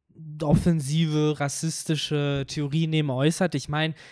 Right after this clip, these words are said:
ne, bei One Piece ist es immer ein bisschen schwieriger, weil, ja,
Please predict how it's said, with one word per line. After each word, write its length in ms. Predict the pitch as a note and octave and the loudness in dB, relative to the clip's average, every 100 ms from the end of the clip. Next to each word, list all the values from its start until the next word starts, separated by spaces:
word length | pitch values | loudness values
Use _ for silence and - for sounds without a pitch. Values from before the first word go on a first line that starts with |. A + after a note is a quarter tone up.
| - | -10
ne, 180 | D3 G3 | -2 0
bei 160 | D#3+ E3 | 4 6
One 140 | F3+ | 6
Piece 220 | F#3+ A3 | 4 2
ist 40 | G#3+ | 2
es 140 | F3 | 0
immer 100 | E3+ | -2
ein 60 | E3 | -4
bisschen 240 | F3 E3+ | -2 -2
schwieriger, 560 | C3 - F3 F3 D3 C3 | -2 0 2 4 2 2
weil, 260 | C#3 D3 - - _ _ _ _ - - - - _ - | 4 4 2 -14 _ _ _ _ -8 -8 -10 -14 _ -6
ja, 520 | E3+ F3+ F#3+ D#3+ | 0 4 4 4